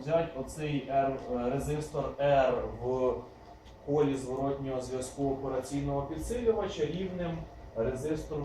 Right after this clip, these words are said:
R оцього перетворювача, е, оцього от, е, Р два Р перетворювача. І тому, і тоді вони з-, з-,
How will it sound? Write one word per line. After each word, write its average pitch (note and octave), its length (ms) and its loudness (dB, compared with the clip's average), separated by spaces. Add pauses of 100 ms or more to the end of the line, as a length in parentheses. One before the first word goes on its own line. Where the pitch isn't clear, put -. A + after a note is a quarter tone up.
R D3+ 300 6
оцього A#2+ 760 0 (300)
перетворювача, B2+ 840 0 (140)
е, A2+ 60 0
оцього B2+ 540 0
от, A#2 280 -4 (300)
е, B2+ 40 0
Р B2 200 2
два A#2+ 180 6
Р A2+ 160 2
перетворювача. A2 680 -2
І B2 60 -2
тому, F3 360 0
і D#3 100 -2
тоді E3 220 -2
вони D#3 260 2
з-, B2 240 -6
з-, B2+ 340 -8